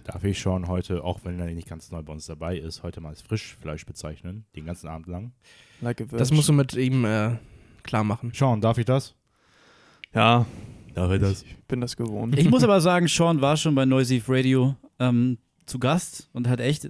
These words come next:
Speaker 4: exzellent, äh, abgeliefert. In einem Take hat er quasi, ähm, seine Aufnahmen eingesprochen. Das war richtig krass, weil wir haben alle mehrere Takes gebraucht damals. Und, ähm,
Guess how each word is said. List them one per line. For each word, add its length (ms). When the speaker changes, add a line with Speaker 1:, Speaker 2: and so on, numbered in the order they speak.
Speaker 4:
exzellent, 680
äh, 120
abgeliefert. 640
In 220
einem 340
Take 400
hat 200
er 120
quasi, 600
ähm, 420
seine 240
Aufnahmen 480
eingesprochen. 600
Das 160
war 80
richtig 280
krass, 280
weil 100
wir 60
haben 100
alle 240
mehrere 320
Takes 260
gebraucht 380
damals. 460
Und, 400
ähm, 380